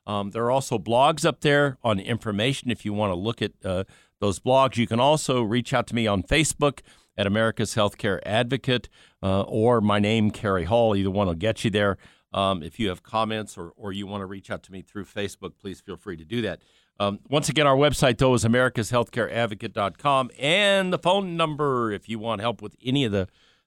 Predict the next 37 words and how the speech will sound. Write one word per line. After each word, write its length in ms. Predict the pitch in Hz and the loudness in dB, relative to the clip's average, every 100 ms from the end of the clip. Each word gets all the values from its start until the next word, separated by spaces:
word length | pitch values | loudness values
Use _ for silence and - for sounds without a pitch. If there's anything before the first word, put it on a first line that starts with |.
| _ | _
things 240 | 113 101 101 | -4 -2 -2
we 100 | 104 | 0
just 240 | 92 - | 0 0
talked 260 | 135 135 113 | 0 0 0
about, 300 | 98 98 - - | 0 0 -2 -2
uh, 200 | 95 - _ _ _ | -2 -2 _ _ _
eight 240 | 160 180 - | 0 0 0
seven 360 | 147 127 117 | 0 2 2
seven, 360 | - 139 123 107 | 2 0 0 -2
three 300 | - 131 117 | -2 0 0
eight 180 | 113 - | 0 -2
five, 380 | 104 90 76 | 0 0 -2
twenty-two 460 | - 104 95 85 90 | -6 -4 -2 -4 -8
twenty-four, 580 | - 90 82 - 147 143 | -6 -6 -6 0 0 0
eight 260 | 104 107 - | -2 -6 -6
seven 260 | 107 90 | -10 -10
seven, 320 | 92 101 85 85 | -12 -14 -14 -18
three 300 | _ 87 80 | _ -18 -18
eight 120 | 73 _ | -20 _
five, 220 | 73 73 | -18 -18
twenty-two 420 | - 76 73 76 | -18 -20 -18 -20
twenty-four. 460 | - 78 - 87 - - - | -20 -20 -18 -18 -18 -20 -2
By 140 | 156 185 | 2 4
the 80 | |
way, 160 | 190 185 | 6 4
wanna 360 | 156 170 151 143 | 4 4 4 2
welcome 420 | 131 147 170 165 | 2 2 4 2
the 80 | 123 | 2
listeners 420 | 131 165 151 120 | 2 2 0 -2
in 140 | 117 107 | -2 -4
Carbondale, 760 | - 165 185 190 160 156 151 | 0 2 2 0 2 2 0
Illinois. 480 | - 135 123 143 131 | 2 2 4 4 4
We're 160 | 95 92 | 2 -2
back 340 | 76 127 165 | 0 0 4
on 140 | 170 151 | 2 4
the 180 | 151 | 2
air 300 | 156 127 127 | 4 4 2